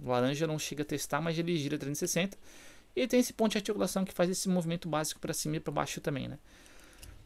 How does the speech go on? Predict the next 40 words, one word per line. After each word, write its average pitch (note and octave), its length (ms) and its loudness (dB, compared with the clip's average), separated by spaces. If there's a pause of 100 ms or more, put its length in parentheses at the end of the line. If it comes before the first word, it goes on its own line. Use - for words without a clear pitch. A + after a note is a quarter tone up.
(140)
Teria D#4 240 6
esses B3 240 0
detalhes E3+ 360 4
que - 80 -2
eu E3 40 4
teria D3+ 240 0
pra D#3 120 -4
falar D3+ 260 0
dessa D3 220 -2
peça, F#3+ 380 0
né? G3+ 140 0 (260)
Aqui E3+ 220 0
temos, F3 440 4 (140)
temos E3 320 2
aqui D#3 300 2
o E3 180 4
logo D3 320 6
do C#3 80 -2
Jurassic C#3+ 340 2
Park C3 340 0
barra C3+ 280 0
Jurassic B2+ 360 2
World. A3+ 380 8 (460)
E A#3+ 60 4
aqui A#3+ 180 2
temos A3 300 4
o G#3+ 80 2
Q A3 120 0
R G#3 200 8
Code F#3 400 4
que F#3+ 100 4
eu E3+ 40 6
vou F3 100 4
tá F3 120 2
escaneando E3+ 400 0
pra E3+ 140 2
você D#3+ 240 2
logo D#3+ 220 6
em E3+ 40 2
seguida. C#3+ 400 2